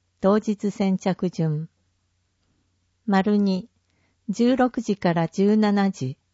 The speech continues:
受付は十一時まで。電話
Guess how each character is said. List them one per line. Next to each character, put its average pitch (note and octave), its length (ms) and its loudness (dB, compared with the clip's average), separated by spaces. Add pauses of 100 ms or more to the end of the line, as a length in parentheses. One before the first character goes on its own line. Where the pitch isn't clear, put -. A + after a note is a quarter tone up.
(460)
受 A3 240 0
付 G3+ 300 -2
は G3 280 0
十 A3 280 0
一 A#3+ 280 -4
時 G3+ 120 -2
ま D3 180 -2
で。 B2+ 240 -6 (840)
電 A3 340 2
話 G3+ 240 -2